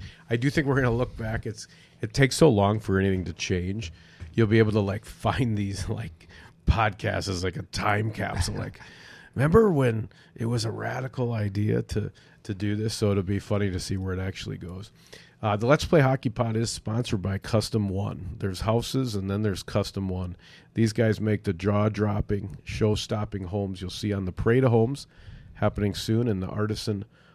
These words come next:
Home Tour. Grand living spaces built around the life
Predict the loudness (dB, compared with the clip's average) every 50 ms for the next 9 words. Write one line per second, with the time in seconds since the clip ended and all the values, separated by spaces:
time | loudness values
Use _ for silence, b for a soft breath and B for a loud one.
0 | b b -6 0 0 0 0 0 -2 -4 -4 -4 -4 -4 -6 -6 -4 0 2 2
1 | 4 2 2 2 2 2 0 -2 -4 -2 0 2 2 2 0 -2 -6 -6 -2 0
2 | 0 0 2 2 2 2 2 2 0 -2 -2 -2 -2 -2 0 0 0 -2 -4 -6